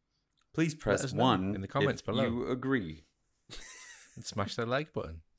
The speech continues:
Speaker 1: <laughs> Subscribe. Right. So over the last week, I have been working on the first of the big projects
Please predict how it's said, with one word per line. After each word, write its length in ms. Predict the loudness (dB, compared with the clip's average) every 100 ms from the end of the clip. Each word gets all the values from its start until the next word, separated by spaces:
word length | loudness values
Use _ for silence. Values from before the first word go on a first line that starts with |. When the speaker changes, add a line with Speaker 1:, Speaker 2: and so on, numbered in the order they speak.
| _ _ -18 -16 -16 4
Speaker 1:
<laughs> 300 | 4 4 0
Subscribe. 640 | 4 6 6 6 6 6 0 -12 -20 _ _ _
Right. 280 | 12 12 12
So 200 | 12 12
over 120 | 12
the 60 | 12
last 280 | 10 8 8
week, 240 | 6 6 4
I 200 | 6 6
have 260 | 4 4
been 400 | 4 4 2 -2 -8 _ _ _
working 400 | 4 4 2 -2
on 840 | 2 2 4 4 4 2 2 -2 -6 _ _ _ -4
the 80 |
first 440 | 2 6 6 4 -4
of 500 | 2 4 6 4 0
the 60 | 0
big 260 | 2 2
projects 540 | 2 2 2 -2 -4